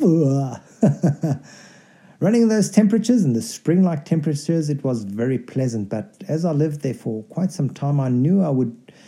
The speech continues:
have to prepare myself for some tough, extreme temperatures. Yes, it's true that running in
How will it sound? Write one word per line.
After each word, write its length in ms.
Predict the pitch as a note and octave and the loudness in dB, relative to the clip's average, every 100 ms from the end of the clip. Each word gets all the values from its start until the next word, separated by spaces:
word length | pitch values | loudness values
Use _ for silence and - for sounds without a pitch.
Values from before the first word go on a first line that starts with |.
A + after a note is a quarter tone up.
| - - | -18 -8
have 140 | D3 | -6
to 80 | - | -6
prepare 500 | - - _ - F3+ | -8 -10 _ -2 0
myself 460 | F3+ C#3 - C#3 - | 0 -4 -4 -6 -4
for 100 | C3+ | -8
some 420 | - B2+ A#2+ A2+ - _ _ _ _ _ | -4 -4 -4 -8 -16 _ _ _ _ _
tough, 420 | - E3+ - - _ | -4 -4 -4 -14 _
extreme 640 | C3 - - - D#3 D#3 C#3+ | -10 -10 -12 -4 -2 0 -2
temperatures. 760 | - C#3+ C3+ G2+ - - - - _ _ _ _ _ C#3+ | 0 -2 -2 -8 -14 -14 -18 -20 _ _ _ _ _ -2
Yes, 180 | E3+ | 0
it's 220 | D3 - - | 0 -4 -8
true 260 | - F#3 | 0 2
that 200 | F3+ C3 | 2 -2
running 380 | B2 C3+ E3 C#3+ | -2 0 0 0
in 260 | A#2 A2 | 0 -2